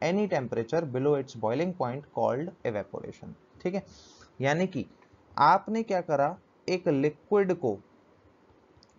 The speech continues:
गैस बना दिया, एक लिक्विड को गैस बना दिया। ठीक है, वेपर्स भी गैसियस फॉर्म में होते हैं, पर आपने खुद से कोई मेहनत नहीं करी, आपने कोई उसको बॉइलिंग पॉइंट तक जाने की,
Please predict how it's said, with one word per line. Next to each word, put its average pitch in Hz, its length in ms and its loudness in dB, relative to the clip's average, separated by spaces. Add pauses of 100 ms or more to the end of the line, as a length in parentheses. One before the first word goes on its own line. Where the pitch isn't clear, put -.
(240)
गैस 170 360 4
बना 127 300 0
दिया, 104 280 -4 (760)
एक 147 160 0
लिक्विड 160 460 -2
को 170 160 0
गैस 143 420 0
बना 107 240 -6
दिया। 107 240 -4
ठीक 165 180 -6
है, 185 60 0
वेपर्स 147 360 0
भी 165 120 -6
गैसियस 151 420 -2
फॉर्म 165 180 -6
में 170 120 -4
होते 160 200 -6
हैं, 226 80 -10 (560)
पर 190 240 4 (220)
आपने 208 440 4
खुद 156 340 0
से 220 200 2
कोई 180 220 0
मेहनत 135 380 -2
नहीं 151 160 -2
करी, 147 260 2
आपने 151 360 0
कोई 165 320 0
उसको 156 260 -4
बॉइलिंग 135 360 2
पॉइंट 135 280 -4
तक 147 180 -2 (340)
जाने 127 340 2
की, 139 300 -4